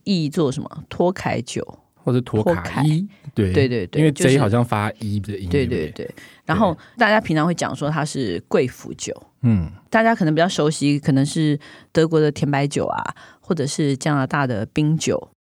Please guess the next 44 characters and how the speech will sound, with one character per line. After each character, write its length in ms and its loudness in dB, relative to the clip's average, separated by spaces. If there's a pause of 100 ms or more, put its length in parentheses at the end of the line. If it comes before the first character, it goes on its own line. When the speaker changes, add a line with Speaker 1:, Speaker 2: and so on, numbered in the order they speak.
(340)
Speaker 2:
对。 340 -4
Speaker 1:
有 300 4
一 220 -4 (160)
点 280 2
点 240 2 (100)
类 140 4
似， 140 0
它 160 2
都 140 6
是 80 4
属 280 0
于 400 2 (100)
一 100 2
种 420 0
酒 220 4
里 100 4
面 140 4
的 100 2
甜 240 -4
点。 140 -6 (640)
Speaker 2:
对。 280 -2 (280)
Speaker 1:
对。 120 -4
Speaker 2:
他 80 2
们 100 4
的 60 6
做 220 4
法 180 -2
都 100 0
有 100 2
一 60 0
点 220 -4
类 160 -6
似。 380 -12 (380)
Speaker 1:
来 140 -2
吧， 220 -2 (100)
科 160 0
学 160 2
专 220 2
家， 240 -2
请 240 -2
说。 340 2 (220)
Speaker 2:
<laughs> 260 2
Speaker 1:
那 80 4
个 80 6